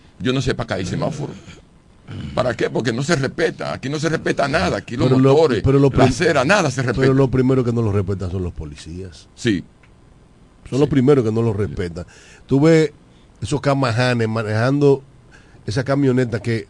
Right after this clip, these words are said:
Speaker 2: son nuevas y están deterioradas porque, coño, nadie le exige que las respete. Que no respetan semáforo, no respetan nada, se paran a hablar en el medio como que,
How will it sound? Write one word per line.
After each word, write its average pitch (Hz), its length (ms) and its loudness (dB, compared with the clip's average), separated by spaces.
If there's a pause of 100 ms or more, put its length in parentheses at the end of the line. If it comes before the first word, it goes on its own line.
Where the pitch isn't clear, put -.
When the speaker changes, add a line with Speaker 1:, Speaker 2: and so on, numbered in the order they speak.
Speaker 2:
son 135 300 0
nuevas 131 460 6
y 117 60 2
están 117 220 0
deterioradas 127 720 6
porque, 107 240 -4
coño, 135 280 4
nadie 147 360 6
le 135 120 4
exige 123 500 2 (260)
que 123 120 -2
las 117 160 4
respete. 92 580 -2 (1400)
Que 127 320 6
no 123 200 6
respetan 117 420 2
semáforo, 117 640 0 (420)
no 120 140 4
respetan 120 560 4
nada, 127 320 4
se 120 120 0
paran 123 300 0
a 123 60 2
hablar 123 240 4
en 123 60 2
el 117 140 2
medio 123 280 4
como 113 200 -2
que, 107 140 -4